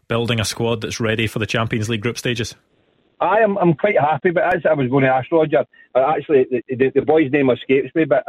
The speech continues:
Speaker 2: I think I was on last week, I asked one of the guys, uh, it's the, one of the young boys,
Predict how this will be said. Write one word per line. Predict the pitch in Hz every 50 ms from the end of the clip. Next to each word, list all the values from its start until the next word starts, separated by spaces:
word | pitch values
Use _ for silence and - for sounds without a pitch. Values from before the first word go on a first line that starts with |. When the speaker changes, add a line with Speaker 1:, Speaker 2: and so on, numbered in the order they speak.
| 123 - -
Speaker 2:
I | 139
think | 151 139 -
I | 131 - - -
was | 123 120 113 110
on | 135 127 123
last | 117 117 127 117 -
week, | - 139 120
I | 123 131 127
asked | 120 - -
one | 131 127 127
of | 123
the | 123
guys, | 113 127 127 120 110 - - _ _ _ _ _ _ _ - -
uh, | 143 139 131 -
it's | 127 131 120 -
the, | 147 135 131 135
one | 139 147 151
of | 147
the | 143 131
young | 127 135 135 143
boys, | 127 139 135 131 123 107 104